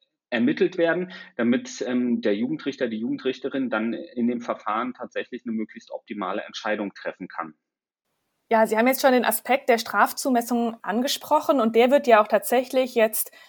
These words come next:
Speaker 2: viel als Rechtfertigung für das Vorgehen der Polizei vorgebracht. Also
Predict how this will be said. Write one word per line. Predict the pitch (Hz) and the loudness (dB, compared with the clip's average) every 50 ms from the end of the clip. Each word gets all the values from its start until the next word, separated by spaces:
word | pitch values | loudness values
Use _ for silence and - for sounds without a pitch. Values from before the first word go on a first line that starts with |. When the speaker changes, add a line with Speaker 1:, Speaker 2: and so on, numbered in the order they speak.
| _ _ | _ _
Speaker 2:
viel | - - - 233 247 277 277 | -16 -8 -2 0 0 2 6
als | - 220 226 - | 4 4 4 2
Rechtfertigung | - 220 - - - 220 202 233 247 - 247 202 240 233 240 233 | -4 -6 -6 -4 0 4 4 4 2 2 0 2 2 2 2 0
für | 233 - 233 | -2 -2 0
das | 220 208 208 - - | 0 0 0 0 -6
Vorgehen | - 226 208 220 233 233 226 226 226 226 | -2 2 4 6 6 6 4 2 2 4
der | 214 202 196 | 2 2 0
Polizei | - 226 208 202 196 - - - 208 202 202 214 214 | 0 -2 -4 -4 -2 -4 -4 0 2 4 4 4 2
vorgebracht. | 214 - 214 208 208 196 180 175 - 175 170 165 - - - - - | 0 -2 2 4 4 4 4 0 0 0 2 2 0 -2 -8 -8 -4
Also | - 196 185 208 208 | -4 -2 -2 -2 -4